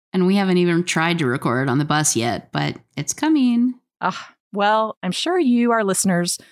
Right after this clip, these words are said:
Speaker 2: will be willing to forgive us our impromptu sound effects. <laughs> Okay, Nikki, so what else can help us get over our fears?
Speaker 1: Well, maybe don't do it alone.
Speaker 2: Mm-hmm.
Speaker 1: The idea of just talking directly to the camera is terrifying to me.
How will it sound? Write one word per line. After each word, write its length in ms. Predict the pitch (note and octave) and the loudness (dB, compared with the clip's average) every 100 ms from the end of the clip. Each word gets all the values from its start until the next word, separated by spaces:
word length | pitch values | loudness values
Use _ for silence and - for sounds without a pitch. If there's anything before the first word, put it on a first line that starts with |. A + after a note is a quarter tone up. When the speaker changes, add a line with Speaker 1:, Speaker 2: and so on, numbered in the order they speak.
| _ _ | _ _
Speaker 2:
will 100 | F3 | -2
be 100 | F3 | -2
willing 380 | G3 B3 C#4 C#4 | 0 0 2 0
to 140 | D4 | -2
forgive 360 | - F#3+ F3+ D#3 | -2 0 0 2
us 400 | D3 D3+ - - - | 2 0 -2 -4 -4
our 260 | D3+ D#3 - - | -2 -2 -6 -4
impromptu 760 | F#4 - C4+ A3+ - D#3+ E3 | -4 0 0 0 -2 0 0
sound 340 | - D3+ B2+ C3 | 0 0 0 -2
effects. 480 | - - - - - F3+ - - | -4 -4 -2 -2 0 -2 0 0
<laughs> 100 | - - - - A#3+ C#4+ B3 - - - - - - - - - - | 0 -2 -4 -2 -2 -2 -4 -6 -6 -10 -14 -20 -18 -16 -16 -8 -4
Okay, 300 | D4 C4 G3 | 0 2 2
Nikki, 320 | E3 F#3+ E3 | 2 0 0
so 180 | - G3+ | 0 0
what 180 | A3 D4+ | 2 2
else 180 | D#4 - | 0 -2
can 320 | - A3+ A3+ | 0 2 2
help 320 | F3+ F3 F3 | 0 -2 0
us 220 | D#3+ E3 | -2 -2
get 280 | D#3+ D#3 E3+ | -2 -2 -2
over 280 | F3 D#3+ D#3 | -2 -2 -2
our 200 | - C3+ | -2 -4
fears? 580 | - - - - - - - _ _ _ - | -6 -6 -4 -4 -6 -8 -12 _ _ _ -4
Speaker 1:
Well, 300 | A3+ A3+ B3 | 0 2 4
maybe 360 | B3+ D4 F4 F4+ | 2 4 2 2
don't 220 | D4+ B3+ | 0 2
do 100 | B3 | 2
it 60 | A#3+ | 2
alone. 560 | A3+ A3 F#3 D3 D#3+ - _ _ - | 2 4 4 2 0 -6 _ _ -10
Speaker 2:
Mm-hmm. 260 | F#3 F#3+ A3 F#3+ | -4 -2 -4 -2
Speaker 1:
The 160 | A3+ | 0
idea 300 | G#3+ G3 A#3 | 0 2 0
of 80 | B3+ | 0
just 200 | A#3+ A#3 | -2 -2
talking 340 | - F3 A3 G3 | 0 0 2 2
directly 420 | F3+ D#3 D#3 F#3 | 2 2 0 0
to 140 | F#3+ | 0
the 60 | F3+ | -2
camera 340 | - D3 E3+ F3 | 0 2 2 0
is 100 | E3+ | 0
terrifying 640 | D#3+ D3 D3+ F#3+ F#3+ F#3+ | 0 0 0 0 2 2
to 120 | F#3+ | 2
me. 380 | G#3+ G#3+ A3+ - | 2 4 2 -2